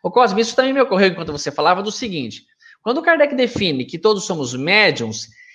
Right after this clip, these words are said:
seria aquela influência, então, que qualquer um de nós temos, uma dona de casa, de que vai acontecer alguma coisa no fogão, ou nós que tamo,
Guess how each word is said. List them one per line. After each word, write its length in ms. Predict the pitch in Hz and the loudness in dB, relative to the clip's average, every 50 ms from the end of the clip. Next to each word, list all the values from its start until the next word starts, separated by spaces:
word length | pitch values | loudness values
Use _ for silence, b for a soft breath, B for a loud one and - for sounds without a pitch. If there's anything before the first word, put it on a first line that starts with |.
| b | b
seria 400 | b - - 220 240 269 311 349 | b -2 0 2 4 4 4 4
aquela 240 | 339 339 311 285 277 | 4 4 4 2 2
influência, 640 | 262 240 - - 214 208 208 202 196 180 - - 185 | 2 -2 0 2 4 4 4 4 2 -2 -4 -4 -6
então, 380 | 170 156 - 180 175 170 160 151 | -6 -4 -2 -2 -2 -2 -2 -4
que 140 | - 185 | -6 -8
qualquer 400 | 175 - 208 208 208 - 285 277 | -4 -2 -4 -4 0 2 2 2
um 140 | 269 269 254 | 2 0 -2
de 140 | 220 202 214 | -2 -2 0
nós 300 | 196 196 190 175 151 - | 2 2 2 2 0 -2
temos, 280 | - 180 175 160 143 131 | -2 -2 -2 -2 -2 -2
uma 120 | 143 151 | -2 -2
dona 200 | 151 170 175 175 | -2 -2 -2 -2
de 120 | 175 160 190 | -2 -2 -2
casa, 560 | - - 247 226 214 190 151 135 127 107 - - - _ _ b b b b b b b - | 0 2 4 6 4 4 4 2 0 -2 -4 -8 -20 _ _ b b b b b b b -14
de 80 | - | -4
que 100 | - 190 | -2 2
vai 120 | 180 196 202 | 4 6 4
acontecer 360 | 202 208 202 208 202 202 226 | 4 2 -2 -4 -2 0 -2
alguma 200 | 208 190 190 185 180 | -2 -2 -4 -6 -4
coisa 200 | 190 180 165 170 | -4 -4 -4 -4
no 80 | 160 | -6
fogão, 760 | 151 - 175 160 160 202 226 240 226 220 202 165 135 120 117 B B B B B B _ - | -4 -4 -4 -2 0 0 2 2 2 2 0 -2 -4 -6 -10 B B B B B B _ 0
ou 180 | - 180 175 | 0 0 2
nós 460 | 175 190 208 220 220 214 196 170 - | 2 4 4 6 6 6 6 4 2
que 180 | - - 190 180 | -4 -10 -10 -12
tamo, 560 | - - 202 190 190 190 190 180 151 b b | -4 0 0 0 0 -2 -2 -4 -4 b b